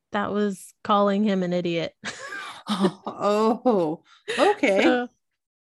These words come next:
Speaker 1: it was pretty funny, at least. But I didn't know why they were calling him an idiot, 'cause this is all the encyclopedia has to say, and this is all I could find on the internet, too, was basically the same thing. So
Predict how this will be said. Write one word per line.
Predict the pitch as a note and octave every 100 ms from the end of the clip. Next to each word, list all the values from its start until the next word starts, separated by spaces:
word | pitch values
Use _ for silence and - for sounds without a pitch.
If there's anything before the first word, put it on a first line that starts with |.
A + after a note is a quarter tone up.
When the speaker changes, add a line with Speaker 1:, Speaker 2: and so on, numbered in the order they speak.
| _ _ _ -
Speaker 1:
it | -
was | D#4+ F4+
pretty | G4 D#4
funny, | - D4 D#4+ C4+ -
at | G#3+
least. | A3 C4+ - - _ _ _ _
But | G#3+ G#3+
I |
didn't | A#3 B3+ A#3+
know | A#3+
why | G3+ F#3+ A#3+ C#4 A#3+
they | F#3
were | F3
calling | F3+ F#3 F3 F3+
him | F3
an | F3
idiot, | E3 D#3+ - - _
'cause | G3 G3 - _ _ _ _ _
this | A#3 E4
is | F4+
all | C#4 B3+ B3
the | A#3+
encyclopedia | A3+ A3+ G3+ G3 G#3 G#3+ F#3 F3+ F#3
has | F#3 F3+ -
to | F3
say, | - E3 E3+
and | F3+
this | G3+ G#3
is | G3
all | F#3+ G3
I | F#3+
could | F#3+ F3+ - - -
find | G3 F#3 F#3 - _
on | G#3 F#3
the | F#3
internet, | G3 F3+ E3 -
too, | - F3 F3 F3 _
was | G#3+ F#3 -
basically | G3 F#3+ G3 - F3+
the | E3+
same | - E3+ F3
thing. | F3 E3+ E3 F#3 _ _ _ _ _ _ _ _
So | - - A3 A3 G#3+ G#3 G#3